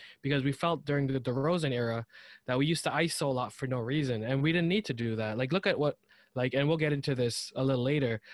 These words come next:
you know, look at teams like Denver, or look at teams like the Miami Heat and what they do and how much ball movement there is and how much human movement there is, um, to create a shot.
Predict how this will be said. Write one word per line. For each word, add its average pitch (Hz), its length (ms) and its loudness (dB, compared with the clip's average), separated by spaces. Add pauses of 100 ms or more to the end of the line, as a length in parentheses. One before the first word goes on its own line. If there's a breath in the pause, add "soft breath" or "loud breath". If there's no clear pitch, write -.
(160 loud breath)
you 139 60 0
know, 135 40 4
look 165 200 2
at 180 100 4 (140)
teams 160 260 2
like 123 240 0
Denver, 127 540 2 (260 loud breath)
or 123 80 0
look 165 140 2
at 175 100 0
teams 170 260 0
like 135 440 -2
the 139 80 0
Miami 139 480 2
Heat 131 420 -2
and 123 140 -2
what 135 180 0
they 147 180 2
do 123 220 -2
and 123 140 -2
how 139 100 0
much 151 260 0 (200)
ball 143 180 2
movement 127 380 0
there 117 140 0
is 110 100 -2
and 117 100 -4
how 139 100 0
much 165 320 -2 (200 loud breath)
human 262 340 4
movement 120 340 0
there 110 200 0
is, 110 180 -2 (300 loud breath)
um, 120 200 -2
to 143 120 -2
create 147 380 0
a 131 100 0
shot. 120 400 -2